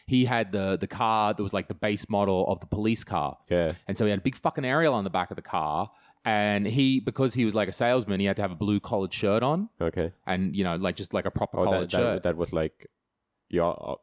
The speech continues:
Speaker 2: you had to have
Speaker 1: Well, he
Speaker 2: that.
Speaker 1: was, like, going to businesses. Like, he was, uh, he used to go around to different coal mines.
Speaker 2: Yeah.
Speaker 1: And, uh, he was working with, like, filters and
Speaker 2: Right, right. So
Speaker 1: rubber,
Speaker 2: he
Speaker 1: like,
Speaker 2: was
Speaker 1: selling them into, so,
Speaker 2: a,
Speaker 1: like,
Speaker 2: a proper salesman,
Speaker 1: Yeah,
Speaker 2: not
Speaker 1: proper
Speaker 2: like, <laughs>
Speaker 1: salesman,
Speaker 2: not like
Speaker 1: yeah.
Speaker 2: someone with gold chains.
Speaker 1: No, <laughs> no, no, nothing like that.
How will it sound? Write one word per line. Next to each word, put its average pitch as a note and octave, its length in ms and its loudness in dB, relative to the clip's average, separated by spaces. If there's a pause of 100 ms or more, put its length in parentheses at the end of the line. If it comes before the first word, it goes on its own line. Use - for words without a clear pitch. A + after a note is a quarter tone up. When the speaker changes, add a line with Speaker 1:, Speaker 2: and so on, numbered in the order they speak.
Speaker 2:
you E2+ 120 -2
had F2+ 260 -4
to E2 80 -10
have D#2 260 -2
Speaker 1:
Well, G3 200 4
he A3+ 140 -2
Speaker 2:
that. A#3+ 60 2
Speaker 1:
was, E3 160 2
like, C#3 160 2
going A#2+ 200 2
to G#2 60 -4
businesses. A2 560 0
Like, G2 200 2
he A#2 320 2
was, F#2+ 280 2
uh, F#2 240 2
he G2+ 80 -2
used G#2 140 -4
to F#2+ 60 -6
go G2 120 2
around F2+ 260 -2
to - 60 -16
different - 240 -10
coal G#2+ 220 0
mines. C3 600 0
Speaker 2:
Yeah. D#2+ 220 0
Speaker 1:
And, F#2+ 320 -2
uh, F#2 260 -2
he F#2+ 80 0
was F#2+ 100 0
working F#2+ 360 -2
with, E2+ 120 -4
like, E2 180 -6
filters F2+ 720 -2
and D#2+ 300 -10
Speaker 2:
Right, E2 180 0
right. D#2+ 160 0
So F#2+ 80 0
Speaker 1:
rubber, E2+ 140 0
Speaker 2:
he E2+ 80 -4
Speaker 1:
like, C3+ 220 0
Speaker 2:
was - 60 -8
Speaker 1:
selling G#3+ 180 2
them C#3 80 0
into, A#2+ 160 -6
so, C#3+ 120 2
Speaker 2:
a, C3+ 140 2
Speaker 1:
like, C#3+ 160 0
Speaker 2:
a - 20 -20
proper G2 400 0
salesman, E2 500 -2
Speaker 1:
Yeah, G#3+ 100 4
Speaker 2:
not - 100 -4
Speaker 1:
proper A3 180 0
Speaker 2:
like, - 80 -2
<laughs> - 0 -
Speaker 1:
salesman, C#3 340 4
Speaker 2:
not G#2+ 40 -2
like D3+ 60 4
Speaker 1:
yeah. C#3 120 6
Speaker 2:
someone F#2+ 240 0
with F2 160 -6
gold F2 240 0
chains. E2+ 380 0
Speaker 1:
No, G#3+ 100 8
<laughs> G#3+ 120 10
no, F3 80 6
no, D#3+ 340 4
nothing C#3+ 240 4
like B2 140 2
that. A#2 200 4